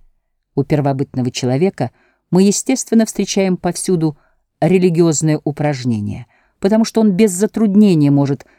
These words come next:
следовать своему влечению то в том, то в ином направлении.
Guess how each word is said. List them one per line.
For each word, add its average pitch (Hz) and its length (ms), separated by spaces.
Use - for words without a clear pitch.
следовать 170 600
своему 143 340
влечению 143 640
то 185 100
в - 100
том, 262 300
то 240 100
в 208 100
ином 151 240
направлении. 127 840